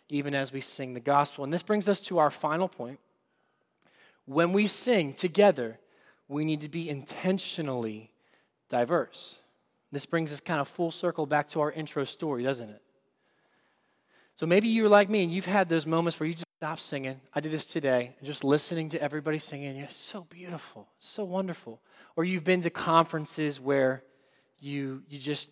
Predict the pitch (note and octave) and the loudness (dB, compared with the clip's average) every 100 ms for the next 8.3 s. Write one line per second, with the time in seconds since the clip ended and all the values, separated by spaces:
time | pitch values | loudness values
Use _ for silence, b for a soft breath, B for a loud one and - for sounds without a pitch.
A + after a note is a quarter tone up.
0 | _ D3 C#3+ D3+ D3+ C#3 C3 - D#3+ C#3+ | _ -12 -2 0 2 0 -2 2 2 2
1 | D3 F3 F#3 F3+ E3 E3+ E3 E3 F3+ E3 | 2 2 2 -4 -2 0 0 -4 -6 -2
2 | D#3 D#3 C#3 C3 F#3 F3 - E3 D#3 E3 | 2 2 2 2 2 2 0 0 0 -4
3 | - D3+ C#3+ C#3+ - - F#3 G3 D#3+ B2 | -10 -10 -10 -10 -10 -10 -4 0 2 0
4 | C#3 D#3+ - A2+ B2 B2 A#2+ A#2+ - _ | 0 0 0 -8 -10 -10 -6 -6 -8 _
5 | G#2+ - - - - _ b b E3 D#3 | _ -14 -12 -12 -16 _ b b -4 -4
6 | C#3+ C#3 C3+ C3+ C#3 C3 B2 - D#3 C#3+ | -4 0 2 2 -4 -8 -8 -4 0 0
7 | - A#2+ - b - - D#3 F3 F3 B2+ | -2 -14 -14 b -18 -4 0 0 0 -4
8 | - - | -4 -14